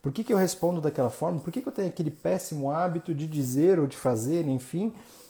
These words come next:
Porque a gente não associa o hábito com aquela recompensa, com aquela, com aquele resultado, perdão,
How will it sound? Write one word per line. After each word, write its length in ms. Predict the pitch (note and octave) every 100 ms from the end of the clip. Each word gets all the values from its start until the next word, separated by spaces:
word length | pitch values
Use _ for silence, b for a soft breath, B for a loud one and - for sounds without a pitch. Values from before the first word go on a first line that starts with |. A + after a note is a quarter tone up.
| B _
Porque 340 | D#3 D3+ G3
a 120 | F#3 E3
gente 380 | F3+ F#3+ -
não 260 | F#3 F#3 F#3
associa 1040 | F3+ F3+ F3+ E3+ - - G3 F3+ A#2 F#2+ - - -
o 160 | B2+ C3
hábito 640 | D3+ F3 F3 F#3 G3+ G3
com 100 | -
aquela 280 | D#3+ E3+ E3
recompensa, 960 | D#3 D#3+ E3 D3 - D3 E3+ F3+ E3+ -
com 100 | D#3
aquela, 340 | D3 E3 E3 D3
com 120 | C#3+
aquele 180 | E3+ D#3+
resultado, 680 | D#3 C3 A2+ D3+ E3+ D#3+ A#2+
perdão, 460 | B2+ A2 A2 A2